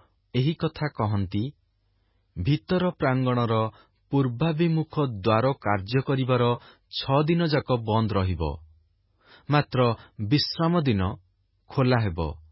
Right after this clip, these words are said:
ଓ ଅମାବାସ୍ୟା ଦିନ ଖୋଲା ହେବ।" ପୁଣି ଅଧିପତି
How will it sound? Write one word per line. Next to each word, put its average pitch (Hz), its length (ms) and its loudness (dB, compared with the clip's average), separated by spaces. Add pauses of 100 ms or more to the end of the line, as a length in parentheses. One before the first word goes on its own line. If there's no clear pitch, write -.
(500)
ଓ 131 60 4 (300)
ଅମାବାସ୍ୟା 151 640 0
ଦିନ 104 180 0 (600)
ଖୋଲା 113 280 0
ହେବ।" 85 220 -4 (1300)
ପୁଣି 131 220 4 (520)
ଅଧିପତି 113 640 0